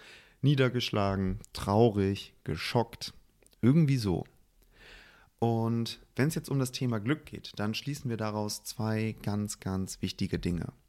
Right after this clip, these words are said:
Denn das erste, Glück ist individuell. Also das bedeutet, je nach Bewertung kann des einen Glück auch des anderen Leid bedeuten.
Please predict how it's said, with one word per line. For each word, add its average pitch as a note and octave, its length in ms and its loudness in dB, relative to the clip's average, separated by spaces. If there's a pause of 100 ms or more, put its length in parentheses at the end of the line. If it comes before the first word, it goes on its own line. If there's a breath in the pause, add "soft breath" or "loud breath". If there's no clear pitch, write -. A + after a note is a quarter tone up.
(420)
Denn G2+ 100 -2
das G2+ 140 -2
erste, E3 420 -2 (680 loud breath)
Glück B2 240 2
ist A2 140 -2
individuell. G2 760 -2 (240)
Also G#2+ 360 -2 (140)
das A2+ 140 -6
bedeutet, A2 640 -4 (340 loud breath)
je G2+ 160 2
nach A#2+ 140 0
Bewertung G2 680 -6
kann F#2+ 320 -4
des F#2 220 -4
einen G2 440 2
Glück G#2+ 320 0
auch G2+ 280 -2
des F#2+ 160 -6
anderen F#2+ 340 0
Leid F#2 340 2
bedeuten. - 600 -8